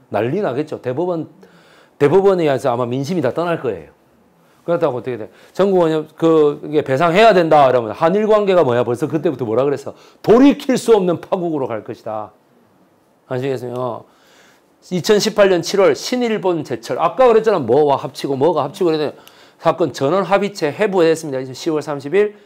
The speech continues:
이천십이 년 대법원 판결을 확정짓습니다. 그래서 어떻게 됩니까? 올해에 배상 판결이 되지요. 일본 측에 가장 반대되는 논리 뭘까요? 아까 이거 보셨죠?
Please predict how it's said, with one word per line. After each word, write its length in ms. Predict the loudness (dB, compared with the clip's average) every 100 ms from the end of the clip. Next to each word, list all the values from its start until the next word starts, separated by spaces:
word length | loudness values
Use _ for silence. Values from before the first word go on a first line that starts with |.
| _ -16
이천십이 400 | -12 -10 -8 -10
년 120 | -8
대법원 420 | -6 -4 -4 -6
판결을 600 | -10 -10 -6 -4 -4 -6 _ _
확정짓습니다. 1000 | -12 -12 _ -16 -14 -16 -20 -20 _ _ _ _ _ _ _ _ _ _ _ _ _ _ _ _ _ _ _ _ _
그래서 260 | -6 -4 -4
어떻게 180 | -8 -10
됩니까? 460 | -12 -16 -18 -18 -8
올해에 600 | -6 -6 -8 -6 -6 -8 _ _ _
배상 360 | -10 -6 -6 -8
판결이 480 | -16 -16 -14 -16 -16
되지요. 320 | -18 -16 -18 -18 _ _ -6
일본 360 | -2 0 0
측에 240 | 0 -4 -2
가장 360 | -2 -2 -4 -8 _
반대되는 480 | -4 0 0 0 -4
논리 240 | -6 -8
뭘까요? 460 | -10 -14 -10 -10 -12 _ _ _ _ _ _ _ _
아까 460 | -6 0 2 2 0 _ _ _ _
이거 140 | -10 -8
보셨죠? 500 | -8 -10 -12 -16